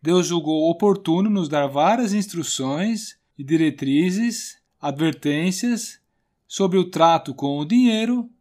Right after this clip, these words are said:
e com as riquezas. Vamos então agora citar a conclusão de número três e os versículos que dão suporte a este pensamento.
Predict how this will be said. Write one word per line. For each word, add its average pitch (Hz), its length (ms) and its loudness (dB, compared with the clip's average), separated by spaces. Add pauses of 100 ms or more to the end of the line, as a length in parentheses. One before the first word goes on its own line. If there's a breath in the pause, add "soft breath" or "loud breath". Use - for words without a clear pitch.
e 208 120 -6
com 202 120 -2
as 185 160 0
riquezas. 143 720 -4 (960)
Vamos 226 360 6
então 202 280 4
agora 160 300 4
citar 160 400 0
a 151 80 2
conclusão 135 420 -4
de 127 80 -2
número 185 320 0
três 208 600 0 (240)
e 170 60 -4
os 170 120 -2
versículos 190 540 -4
que 170 80 -6
dão 156 160 -6
suporte 160 840 -6 (160)
a 139 180 -6
este 139 560 -8 (360)
pensamento. 147 600 -8